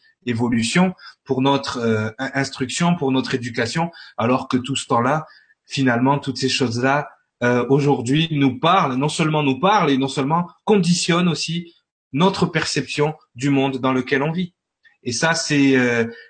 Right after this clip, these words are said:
c'est vraiment, c'est vraiment important. Moi, c'est vrai que, euh, j'ai une autre perception de l'Égypte, j'ai une autre perception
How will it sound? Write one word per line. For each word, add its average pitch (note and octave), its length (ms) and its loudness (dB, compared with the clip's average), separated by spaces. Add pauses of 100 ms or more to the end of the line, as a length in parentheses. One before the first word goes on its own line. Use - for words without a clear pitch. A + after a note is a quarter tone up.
c'est - 180 0
vraiment, C3 380 0
c'est D3 140 -4
vraiment C#3 180 2
important. D3 300 0
Moi, D3+ 100 0
c'est - 120 -6
vrai D#3 200 0
que, C#3+ 260 0 (320)
euh, B2 460 2
j'ai B2+ 160 0
une D3 100 2
autre F3 160 2
perception D3 480 -2
de C3+ 60 2
l'Égypte, D#3 480 0
j'ai C3 160 2
une C#3 100 2
autre E3 160 0
perception D#3 760 -4